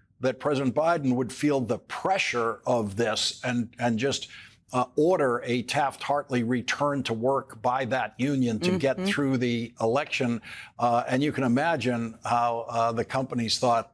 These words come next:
Speaker 1: the pr-, the president's gonna have to do this because this will be so difficult, you know, for the Harris campaign. Uh, but the president, uh, just kept the administration pushing both sides,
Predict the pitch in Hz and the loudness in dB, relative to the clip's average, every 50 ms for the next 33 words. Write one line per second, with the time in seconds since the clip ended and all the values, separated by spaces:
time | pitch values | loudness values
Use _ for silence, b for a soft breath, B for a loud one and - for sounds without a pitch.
0 | _ - 120 117 - - 139 - 127 127 117 - 139 139 123 117 113 - - 117 | _ -10 -8 -8 -6 -4 -6 -6 -6 -6 -4 0 0 2 2 2 0 0 0 0
1 | 107 104 - 131 135 127 - - 123 104 98 135 151 143 139 120 - - 117 101 | -2 -2 0 -2 -2 -2 -2 -2 -4 0 2 2 4 4 2 2 0 -2 -6 -6
2 | 113 117 104 98 123 110 - 117 104 113 117 107 - - 113 101 90 127 123 - | -4 -4 -2 -2 -2 -2 -2 -2 -2 -2 -2 -2 0 -2 -2 -2 -2 -2 -2 -2
3 | 131 - - 113 104 104 - _ B B B B B B _ - 120 120 113 - | -2 0 0 2 2 0 -2 _ B B B B B B _ -4 -2 0 0 0
4 | - - 113 104 110 120 117 113 - - - 113 107 101 - 131 143 147 139 123 | -2 -2 0 0 0 0 -2 -4 -4 -4 -4 -4 -4 -2 -2 0 0 2 0 -2
5 | 110 - 117 120 120 113 117 117 - - - 156 190 190 190 139 127 127 - - | -4 -4 -2 0 0 0 0 -2 -4 -2 0 2 2 2 2 0 0 -2 -4 -6
6 | - 127 127 123 123 127 123 - - - 110 135 139 127 - - - - - - | -2 0 2 2 2 2 0 -2 -6 -6 -2 -2 0 0 -2 -4 -10 -16 -8 -2
7 | - 143 139 - - 135 135 123 127 139 131 120 - 135 139 139 131 - 127 117 | -2 -2 -2 -2 -4 -4 -4 -2 -2 -2 -2 -2 -2 -2 -2 0 0 0 0 -2
8 | 104 - - - 156 147 - 143 139 127 117 98 135 135 127 - - - 131 135 | -2 -2 -2 -2 -2 -2 -2 0 0 0 0 2 0 -2 -2 -2 -2 0 2 2
9 | 147 127 107 104 98 - | 2 2 0 -2 -4 -6